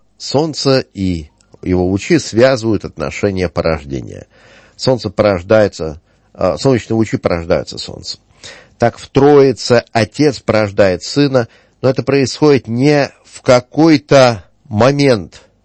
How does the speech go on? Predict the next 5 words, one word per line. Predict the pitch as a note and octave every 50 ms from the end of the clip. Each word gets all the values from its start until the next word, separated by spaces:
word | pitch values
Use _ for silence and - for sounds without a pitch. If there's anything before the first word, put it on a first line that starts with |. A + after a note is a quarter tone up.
| _ _ _ _ _ _ _ _ _ _ _ _ _ _ _ _ _ _ _ _ _ _ _
а, | - G2+ G2+ G2 F#2+ F#2+ F#2+ F#2+ F#2+ F#2+ F#2+ F#2 - -
не, | - G2 G2 G2 G#2 G#2+ A2+ A2+ A2+ A2+
а, | A2+ A2+ G#2+ G2 - - - G2 G#2 G#2 G2+ G2+ -
в | -
какой-то | - A#2+ A2+ - D#3 C#3+ - - C3+ A#2+